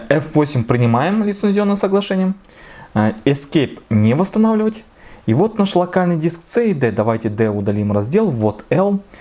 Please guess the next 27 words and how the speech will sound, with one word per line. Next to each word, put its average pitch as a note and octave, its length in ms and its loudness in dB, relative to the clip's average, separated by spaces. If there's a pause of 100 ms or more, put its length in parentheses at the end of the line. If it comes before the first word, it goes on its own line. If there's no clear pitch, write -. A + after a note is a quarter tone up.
(360)
А, G#2 160 2
удалили A#2+ 380 2
локальный A#2+ 460 0
диск A#2 260 -8
C. A3+ 180 0 (140)
Локальный A#2+ 460 0
диск A#2 220 -2
D B2+ 200 0
не F#3 120 2
будем C#3+ 280 -2
трогать. G2+ 340 -2
Там D#3+ 220 0
будут C#3+ 220 -2
у C#3 40 2
нас B2 160 0
важные A#2 380 0
данные. G2 360 0 (480)
Э, A#2 140 2
для C3+ 300 2
Windows F3+ 440 2
X - 180 -6
P A3+ 200 -2
вполне F3 480 -2
достаточно F3+ 600 -2
будет D3 420 0
шестьдесят C3 360 0
гигабайтов. G#2+ 580 -2